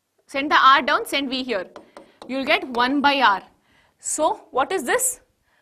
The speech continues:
One by R. So slope of an I V graph gives reciprocal of resistance. Or you can say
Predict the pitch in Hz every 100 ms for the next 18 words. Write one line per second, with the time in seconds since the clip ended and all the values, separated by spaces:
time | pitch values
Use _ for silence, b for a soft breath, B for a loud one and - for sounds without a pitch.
0 | _ - 233 277 370 359 277 208 - _
1 | - 330 370 - - 285 320 453 466 -
2 | 277 320 349 - 247 285 330 247 226 226
3 | 403 427 - b b - 208 320 202 208
4 | 240 240 427 453 427 330 320 302 269 240
5 | 240 196 196 190 - 233 226 185 - -
6 | - _ _ - _ - - _ _ _
7 | _ _ _ - _ _ _ - _ _
8 | - _ _ - - b b b 214 240
9 | 269 285 277 330